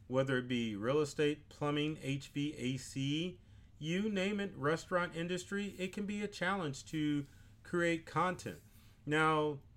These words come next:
you want to create content such as newsletters and blogs in order to v-, give a value add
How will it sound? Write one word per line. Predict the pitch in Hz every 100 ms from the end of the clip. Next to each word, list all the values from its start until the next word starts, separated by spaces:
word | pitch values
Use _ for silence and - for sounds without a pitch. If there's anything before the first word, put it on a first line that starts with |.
| - - - - - -
you | - 135
want | 143 247 247
to | 226
create | 143 101 90 -
content | 98 87 - 95 98
such | - 101 -
as | 87
newsletters | 98 101 98 92 87 82
and | 78
blogs | 95 139 120 95
in | 95
order | 90 107 113
to | 107 98 85 95 95
v-, | 101 127
give | 113 123 113 - - - - - - -
a | 101
value | 95 123 127 110
add | 123 139 117 107